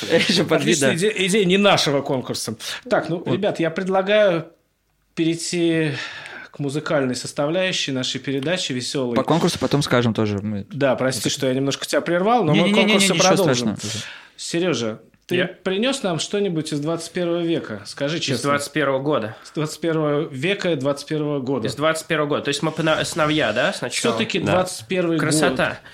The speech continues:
Speaker 3: Я принес, э, и на самом деле я прям задумался, потому что я очень люблю с-, вообще музыка, которую я люблю больше всего и больше всего уделяю ей внимание, это новая музыка.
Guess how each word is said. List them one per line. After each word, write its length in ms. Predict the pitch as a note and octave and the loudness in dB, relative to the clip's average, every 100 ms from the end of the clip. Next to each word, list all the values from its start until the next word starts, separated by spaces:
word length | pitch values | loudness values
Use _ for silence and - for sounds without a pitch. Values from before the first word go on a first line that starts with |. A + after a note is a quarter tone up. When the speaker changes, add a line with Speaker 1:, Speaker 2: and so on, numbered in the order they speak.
| - - | -20 -10
Speaker 3:
Я 280 | C3 E3 F3 | 0 2 2
принес, 680 | E3+ E3+ G3 F3+ - - - | 4 4 4 2 -2 -6 0
э, 380 | D#3+ D3+ D3 C#3+ | 4 4 4 0
и 220 | - E3 F3 | 0 0 2
на 120 | E3 | 2
самом 180 | F#3+ F3+ | 2 2
деле 380 | E3 F3 D#3+ - | 2 4 2 2
я 160 | D#3+ F3 | 2 2
прям 220 | F#3+ F3 | 2 4
задумался, 560 | E3 D#3+ A#3 G#3+ - | 4 4 4 2 0
потому 120 | C3 - | -4 0
что 100 | D3+ | 2
я 260 | D#3+ F#3 - | 4 4 4
очень 420 | F3+ F#3+ G3 F#3+ | 2 4 2 2
люблю 340 | D#3 C#3+ D3 E3 | 0 2 2 0
с-, 100 | - | -2
вообще 340 | D3+ D#3+ F#3+ | -4 0 4
музыка, 380 | F3 G#3+ E3+ C#3+ | 4 4 4 0
которую 380 | C#3 C#3 D#3 C3+ | -2 0 2 2
я 100 | D3 | 2
люблю 280 | C#3+ D3 D3 | 2 2 0
больше 340 | B2+ D3+ - | 2 0 0
всего 400 | B2+ - C#3+ G#3+ | -2 -2 0 2
и 120 | B3+ | 2
больше 280 | C#3 D#3 - | 2 0 0
всего 260 | - D3 D3 | -2 2 2
уделяю 440 | A#2+ C3 C#3+ B2 | 2 2 2 2
ей 100 | C3+ | 0
внимание, 540 | B2 C3+ C#3+ C3 A2+ A2 - - | 0 0 0 0 -2 -6 -10 -6
это 440 | - D#3+ E3+ D#3 - | -2 2 2 2 2
новая 380 | D#3+ D#3 B2+ A2 | 4 6 4 4
музыка. 460 | G#2+ G#2 - B2 | 2 -2 -6 -12